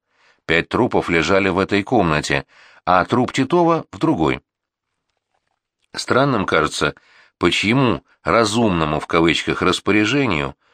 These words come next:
трупы несколько дней лежат в больнице рядом с палатами, переполненными больными и изувеченными, а не в часовне при больнице. Всего в больнице находилось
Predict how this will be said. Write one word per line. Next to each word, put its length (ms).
трупы 400
несколько 540
дней 260
лежат 440
в 60
больнице 580
рядом 280
с 100
палатами, 680
переполненными 760
больными 600
и 200
изувеченными, 920
а 100
не 100
в 60
часовне 520
при 120
больнице. 580
Всего 420
в 40
больнице 540
находилось 680